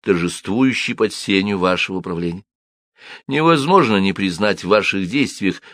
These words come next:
руки провидения, давно избравшего вас для осуществления его возвышенных замыслов. Народ уповает на вас. Франция, крепнущая под сенью ваших побед,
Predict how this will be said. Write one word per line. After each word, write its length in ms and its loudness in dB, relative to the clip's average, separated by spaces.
руки 340 -2
провидения, 840 0
давно 320 2
избравшего 720 0
вас 400 0
для 120 0
осуществления 920 -2
его 180 0
возвышенных 560 -2
замыслов. 580 -6
Народ 380 4
уповает 600 2
на 100 -2
вас. 300 -4
Франция, 840 2
крепнущая 680 0
под 160 -2
сенью 380 -2
ваших 300 -2
побед, 460 0